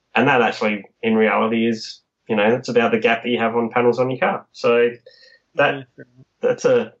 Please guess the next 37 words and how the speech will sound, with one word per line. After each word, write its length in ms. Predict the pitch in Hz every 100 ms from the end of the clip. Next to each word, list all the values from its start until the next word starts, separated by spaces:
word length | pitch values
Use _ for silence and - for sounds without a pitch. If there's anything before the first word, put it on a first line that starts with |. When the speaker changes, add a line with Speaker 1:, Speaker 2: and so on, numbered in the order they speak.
| _
Speaker 1:
a 80 | 123
good 180 | 143 123
little 200 | 120 120
solution 460 | - 123 120 127
that 100 | 117
they've 180 | 117 110
got 200 | - -
there, 180 | 113 101
I 40 |
think. 320 | - 110 107 _ _ _ _ _ _ _ -
Um, 440 | 120 120 120 123 - _ _ -
otherwise, 340 | 147 151 139
yeah, 120 | 139 113
the, 280 | 117 - -
not 200 | 160 165
much 220 | 160 -
in 60 | 139
the 60 |
way 160 | 127 120
of 120 | 110
paints. 680 | - 139 131 127 - - -
You 120 | 123
know, 200 | 117 113
there's 360 | 113 110 107 -
the 360 | 120 110 107 - _
front 260 | 127 117
little 420 | 117 113 110 107 -
crotch 580 | - - 117 - - - _ _
indicator-y 680 | - 120 117 120 113 117 113
looking 260 | 113 113 117
bit. 260 | 117 117
There's 200 | - 107
indicators 460 | 110 110 117 107 101
at 80 | -
the 120 | 101
rear. 600 | 113 143 143 135 135 131 _ _ _ -
Um, 500 | 107 101 98 110